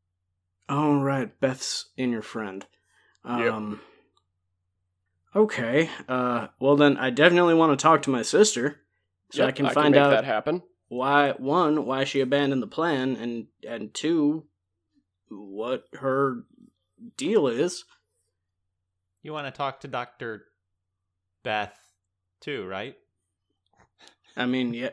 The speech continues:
Speaker 1: yeah, ideally.
Speaker 3: They
Speaker 1: What the
Speaker 3: can do
Speaker 1: fuck?
Speaker 3: the swippy swappy.
Speaker 2: Yep.
Speaker 1: Okay,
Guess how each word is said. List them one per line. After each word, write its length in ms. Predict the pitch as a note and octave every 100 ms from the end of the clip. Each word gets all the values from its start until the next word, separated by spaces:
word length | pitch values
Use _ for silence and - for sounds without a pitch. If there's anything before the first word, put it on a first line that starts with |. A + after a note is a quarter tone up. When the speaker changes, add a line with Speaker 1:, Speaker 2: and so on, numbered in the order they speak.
| -
Speaker 1:
yeah, 300 | B2+ F#3 B2
ideally. 640 | B2+ A2+ D#3+ C#3+ G#2+ G#2+ - _ _ _ _ _ _ _ _ _ - _ _ _ _ C#3
Speaker 3:
They 100 | G3
Speaker 1:
What 100 | B3+
the 60 |
Speaker 3:
can 80 | C#4+
do 80 | G3
Speaker 1:
fuck? 100 | F3+
Speaker 3:
the 80 | G#3
swippy 580 | - - - G3 F#3
swappy. 520 | - C#3+ A2 - F2+ - _ _ C#3+ -
Speaker 2:
Yep. 160 | C3+ - _ _ _ _ _ _ _ _ _ _ _ _ _ _ _ -
Speaker 1:
Okay, 520 | D#3 D3 A#2+ G#2 -